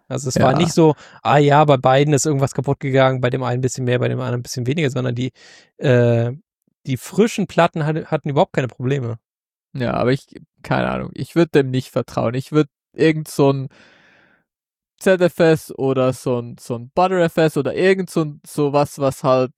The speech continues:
Speaker 2: ähm, dir die Möglichkeit gibt, diese Files zu lesen und zu checken und dann das halt in einem, ähm, Schedule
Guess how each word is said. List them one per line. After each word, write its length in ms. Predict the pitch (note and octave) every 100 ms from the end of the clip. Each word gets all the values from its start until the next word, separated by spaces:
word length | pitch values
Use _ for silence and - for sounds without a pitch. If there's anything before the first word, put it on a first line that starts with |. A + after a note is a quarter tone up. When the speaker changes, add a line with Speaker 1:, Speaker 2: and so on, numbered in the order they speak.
| -
Speaker 2:
ähm, 540 | B2+ C3 B2+ A#2+ C3 _ _ _ _ _ _ -
dir 120 | D3+
die 80 | C#3
Möglichkeit 640 | C#3 E3 E3+ - E3+ D#3+
gibt, 280 | - E3 -
diese 200 | D3+ C3+
Files 540 | - C#3+ D3 D#3 - - _
zu 140 | - C#3
lesen 300 | C#3+ D#3 D3+
und 140 | C3+
zu 100 | -
checken 500 | - F3 F3+ F3+ F3 - _ _ -
und 220 | C#3 C#3+
dann 240 | C#3+ D3
das 240 | C#3+ C3+ C#3
halt 280 | C3+ C3+ - - - _ _ _ _ _ _ _ _
in 320 | - C3+ C3+
einem, 580 | A#2 B2+ C3 B2+ B2 A#2+
ähm, 500 | A#2 A#2+ A#2+ A#2+ C#3 _ _ _ _ _ _ - -
Schedule 460 | B2+ C3 B2+ B2